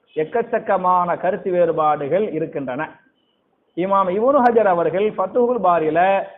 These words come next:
முஹத்தீசீன்களுடைய கருத்துக்களாகவே பதிவு பண்றாங்க. இருபத்தஞ்சு கருத்து இருக்குது. எத்தனை கிலோமீட்டரு? இருபத்தஞ்சு கிலோமீட்டரு, முப்பது கிலோமீட்டரு, எழுபது கிலோமீட்டரு, எழுபத்திரெண்டு கிலோமீட்டரு, எண்பது கிலோமீட்டரு, எண்பத்திரெண்டு கிலோமீட்டரு,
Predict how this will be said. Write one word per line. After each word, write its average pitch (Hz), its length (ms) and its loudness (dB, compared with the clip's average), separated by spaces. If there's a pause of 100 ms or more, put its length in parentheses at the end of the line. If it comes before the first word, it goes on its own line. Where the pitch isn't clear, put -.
(520)
முஹத்தீசீன்களுடைய 240 1300 2
கருத்துக்களாகவே 220 1000 4
பதிவு 190 280 0
பண்றாங்க. 165 680 2 (560)
இருபத்தஞ்சு 262 920 2 (600)
கருத்து 285 320 6
இருக்குது. 156 340 -4 (500)
எத்தனை 214 300 0
கிலோமீட்டரு? 175 760 2 (460)
இருபத்தஞ்சு 185 400 -2
கிலோமீட்டரு, 175 680 2 (300)
முப்பது 196 280 0
கிலோமீட்டரு, 170 760 0
எழுபது 208 360 2
கிலோமீட்டரு, 175 680 -2
எழுபத்திரெண்டு 196 520 0
கிலோமீட்டரு, 170 680 -2
எண்பது 208 320 0
கிலோமீட்டரு, 175 560 -2
எண்பத்திரெண்டு 190 460 -4
கிலோமீட்டரு, 170 480 -2